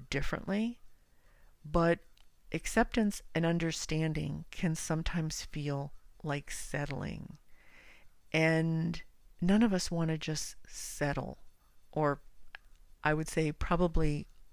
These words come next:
a lot of us don't want to just settle. Some people are okay with just settling.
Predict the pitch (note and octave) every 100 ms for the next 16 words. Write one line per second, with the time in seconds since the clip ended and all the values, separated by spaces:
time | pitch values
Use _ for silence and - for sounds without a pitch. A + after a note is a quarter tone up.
0 | - - D3 D#3+ E3+ D#3+ - - - D3
1 | C#3 D3 C#3+ C#3+ - - - - - -
2 | F#3+ - - F3 E3 D#3+ - - D3 C#3
3 | C#3 - C#3+ - - D3 D3 C#3+ -